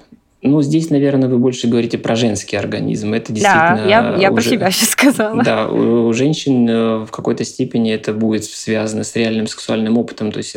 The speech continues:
Speaker 1: он есть, он приносит удовольствие, он приносит приятные положительные эмоции от общения с партнёром.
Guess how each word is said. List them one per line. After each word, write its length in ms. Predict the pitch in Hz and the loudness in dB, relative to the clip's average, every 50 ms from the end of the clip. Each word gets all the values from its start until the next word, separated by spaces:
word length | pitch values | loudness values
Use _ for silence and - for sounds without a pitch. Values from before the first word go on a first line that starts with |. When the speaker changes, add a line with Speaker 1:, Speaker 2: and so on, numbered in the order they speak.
| - | -2
Speaker 1:
он 200 | 117 120 113 110 | 0 0 0 0
есть, 440 | 110 123 160 202 220 - - - - | 2 2 2 2 2 -2 -4 -10 -8
он 280 | - - 120 113 104 101 | -4 -2 -2 -2 -2 -2
приносит 480 | - 113 113 110 113 110 107 - - 113 | -4 -2 -2 0 -2 -2 -4 -4 -6 -4
удовольствие, 760 | 107 120 123 151 190 - - - - 151 147 139 139 139 - - - - - - - - - - _ | -2 0 0 0 0 0 -4 -4 -2 0 0 0 0 -2 -6 -10 -14 -16 -16 -14 -16 -16 -18 -10 _
он 320 | 110 117 117 113 107 98 101 | -2 0 0 0 0 -2 -2
приносит 640 | 110 110 110 110 107 - - 110 98 - - - - | -2 0 0 0 -2 -2 -4 -6 -6 -6 -10 -10 -6
приятные 420 | 117 110 110 107 104 104 110 104 | -2 -2 0 -2 -2 -2 -2 -4
положительные 500 | 98 - 110 110 107 110 98 - - 110 107 | -2 -2 -4 -2 -4 -4 -6 -6 -4 -2 -2
эмоции 480 | 107 110 107 - - - - 113 110 | 0 -2 -2 -4 -6 -8 -6 -4 -4
от 160 | 107 107 - | -4 -2 -4
общения 440 | 110 - - - - 110 113 113 110 | -6 -8 -6 -4 -4 -2 0 -2 -2
с 60 | 110 | -4
партнёром. 640 | - - 120 113 113 - 180 196 185 170 151 143 143 | -4 -4 -4 -4 0 2 2 2 4 4 2 0 0